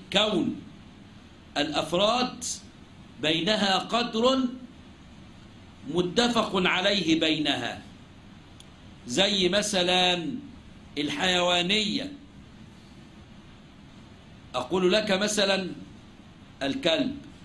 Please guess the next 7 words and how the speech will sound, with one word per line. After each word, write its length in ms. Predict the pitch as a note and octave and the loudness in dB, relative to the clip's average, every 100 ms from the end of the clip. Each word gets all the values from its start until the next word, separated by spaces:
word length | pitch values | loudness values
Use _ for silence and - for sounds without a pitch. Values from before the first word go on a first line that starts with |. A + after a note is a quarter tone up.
| - - - | -20 -20 -8
والإنسان 760 | A#2 B2 C#3 - E3 D#3+ C#3 G#2 - - - - - - - - - | -6 -4 -4 -2 0 2 0 -4 -12 -20 -20 -20 -20 -20 -20 -18 -8
والحمار 840 | B2+ B2+ D#3 D3+ G3+ G#3+ G#3 G#3+ - - - | -6 -4 -2 2 4 4 0 -4 -14 -14 -2
حيوان. 580 | C#3 C#3+ C#3+ C#3 A#2+ - - - - - - - - - - - - - | 0 2 2 0 0 -6 -16 -20 -20 -20 -20 -20 -20 -20 -20 -20 -20 -16
حيوان 520 | - E3+ F#3+ A#3+ C4 | -4 0 4 4 4
ده 320 | B3 C4+ C4 - - - - - - - - - - - - - B2+ | 4 4 2 -2 -8 -14 -20 -20 -20 -20 -20 -20 -20 -20 -20 -14 -6
مشترك. 560 | C#3 - F3+ F3+ D3 - - - - - - - - - - - - - - - - - - - - - | -2 2 2 2 -2 -6 -12 -18 -20 -20 -20 -20 -20 -20 -20 -20 -20 -20 -20 -20 -20 -20 -20 -20 -20 -14
ليه؟ 420 | A#2+ E3+ G3 F#3 | 0 2 4 2